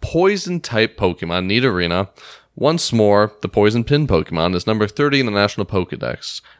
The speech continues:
Nidorina evolves from Nidoran female starting at level sixteen and evolves into Nidoqueen when you use a Moonstone on it.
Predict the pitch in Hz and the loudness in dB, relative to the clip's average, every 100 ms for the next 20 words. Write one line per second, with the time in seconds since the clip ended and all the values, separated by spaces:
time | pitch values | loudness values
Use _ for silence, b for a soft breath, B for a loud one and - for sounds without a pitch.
0 | - 92 90 107 110 104 107 110 - 107 | -2 0 4 4 4 2 2 0 -4 -4
1 | 104 98 101 117 123 117 117 117 - 156 | -4 -4 -2 0 2 2 0 -2 0 2
2 | 120 92 95 - 123 120 104 101 - 131 | 2 2 0 0 0 2 0 -2 -2 -4
3 | - - 101 92 - 90 92 101 101 98 | -4 -2 0 -2 -2 -2 2 2 0 -4
4 | 101 113 135 143 120 104 98 98 98 B | -4 0 2 2 0 -2 0 0 -2 B
5 | B B - 98 104 98 87 85 80 95 | B B -4 0 0 0 0 0 -2 -2
6 | 92 80 78 80 - - - 85 80 80 | -2 -4 -6 -6 -6 -6 -8 -6 -4 -4
7 | 85 - | -6 -10